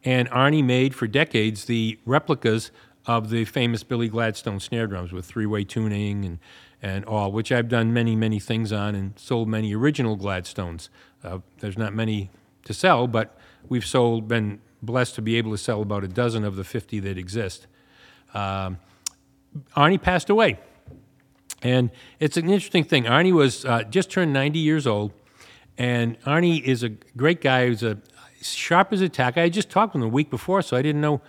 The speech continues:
you know, what happened. And his, his wife called me the day after, and, and she said, and I think this is great. This gives you a sense of the character of who you're dealing with, and, and the, the youthfulness of who this person is. Now, Arnie, keep in mind, ninety years old.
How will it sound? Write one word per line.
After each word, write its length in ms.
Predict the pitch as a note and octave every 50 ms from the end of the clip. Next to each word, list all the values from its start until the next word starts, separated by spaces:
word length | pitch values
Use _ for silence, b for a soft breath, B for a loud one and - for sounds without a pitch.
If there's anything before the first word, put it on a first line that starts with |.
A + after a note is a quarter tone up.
| b b b b b b b b _ -
you 60 | D#3
know, 80 | D3+ C3+
what 200 | C3 D3+ C#3 G#2
happened. 340 | D#3 F#3+ - - B2+ A2+
And 220 | A2+ A2+ A2+ A2 G#2
his, 380 | - - C3 B2+ A#2+ - - -
his 240 | - C3+ C#3 B2+ B2
wife 260 | B2+ C#3 C#3+ C#3 -
called 240 | - C#3+ C3+ C3 C3
me 80 | C3
the 100 | A#2+ A2+
day 220 | G#2+ A#2+ A#2 A2+ A#2
after, 400 | C3 D3+ D3+ - - - A#2 A2
and, 100 | G#2 F#2+ b b b b b b b -
and 180 | A#2 A#2+ A#2+ -
she 120 | - C3+
said, 300 | A#2+ - - C#3+ C3+ A#2+ b b b b b b b b -
and 80 | D3 D3+
I 80 | D#3+
think 220 | D#3 - A3 G3+ -
this 160 | G#3 F3 - F3+
is 80 | D#3
great. 280 | C#3 - D3+ C3 A2 G#2
This 140 | C3+ D3 -
gives 220 | - F#3 F3 D#3+ E3
you 100 | E3+ D3+
a 40 |
sense 300 | B2 - - D#3 D3 -
of 80 | C#3+ A#2+
the 80 | A#2 G#2+
character 580 | - - D#3 D3+ D3+ C#3+ - - C3+ B2 G#2+ B B B B B B
of 240 | - B2 B2 A#2+ A2
who 80 | C3+ D3+
you're 140 | C#3 B2+ A#2+
dealing 380 | A#2 B2+ B2 B2 A#2+ A2+ G#2+
with, 200 | G2 F#2+ F#2 F2+ G2+
and, 160 | A2+ A2+ - -
and 120 | A#2+ G#2+ b b b b b -
the, 180 | B2 B2 A#2+
the 120 | A#2 A#2 B2
youthfulness 640 | B2 C3 D#3+ D3 - - C#3 B2 A#2 A2+ A2 - -
of 160 | A2+ G#2 G#2
who 100 | - A#2+
this 140 | A2+ A2+ -
person 360 | - - B2 A2+ G#2 - A#2 G#2+
is. 200 | F#2+ F2+ - b b b b
Now, 140 | A2+ G#2 A2
Arnie, 300 | A#2+ C3 C#3+ E3 D#3+ B2
keep 160 | - F#3 F3+
in 60 | G3 F#3+
mind, 220 | F#3+ D3 G2 F#2 -
ninety 320 | A#2+ B2+ C3+ C#3 C#3+ C#3+
years 220 | D3 C#3+ D3 C#3+ D3
old. 200 | D#3+ C#3 G2 D#2+